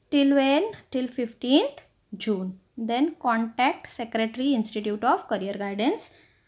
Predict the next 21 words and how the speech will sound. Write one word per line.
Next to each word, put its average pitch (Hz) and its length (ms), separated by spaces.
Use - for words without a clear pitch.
So - 160
this 233 140
is 247 200
the 254 380
contact 240 600
address. 196 720
So 240 80
in 240 120
this 254 220
way, 262 280
you 226 80
have 220 140
to 226 60
write 214 320
the 302 220
advertisement. - 960
Next, 254 500
advertisement 294 800
for 269 380
lost 226 580
and 254 360